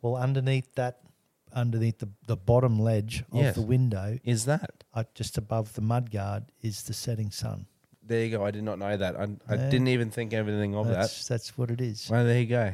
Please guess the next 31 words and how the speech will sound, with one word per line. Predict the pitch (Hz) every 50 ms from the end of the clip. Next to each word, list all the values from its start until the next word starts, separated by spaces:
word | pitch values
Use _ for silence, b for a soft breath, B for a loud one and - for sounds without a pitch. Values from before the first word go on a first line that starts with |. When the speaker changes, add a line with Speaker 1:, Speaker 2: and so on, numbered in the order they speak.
| 92 - 110
Speaker 1:
So | 113
Speaker 2:
Learn | 117 110 113
something |
Speaker 1:
somebody's | - - 139 135 151 170 170 190 180 - -
Speaker 2:
new. | -
Speaker 1:
carved | - 170 175 180 180 170 - -
it | - - _ _ _ _ -
Speaker 2:
Yeah. | 113 110 104 - -
Speaker 1:
out | 120 117 117 120
of | 117 120
wood | 131 131 117 98 92 _ _ _ _ - _ _
Speaker 2:
Yeah, | 127 131 127
it's | 113 - -
great, | - 123 113 - - -
isn't | 131 170 190 220 214 -
it? | - - - -
Uh, | -
Speaker 1:
and | 127 120
Speaker 2:
the, | 117 135 135 131
Speaker 1:
painted | 127 123 120 120 120 117 117
Speaker 2:
um, | 117
Speaker 1:
it | 117 -
blue. | 123 131 123 110 98 95 - - - _ _ _ _
Speaker 2:
the, | 120 123 123 120 117 117 117 113 113 110 101 104
uh, | 104 104
workmanship | 101 107 117 123 101 117 120 110 101 - - 101 - - _
that | 90 67
went | 57 92 92
into | 92 92 98 - - 87 80
it. | - _ _ _ _ -
Speaker 1:
Correct. | - 113 107 - - _ _ -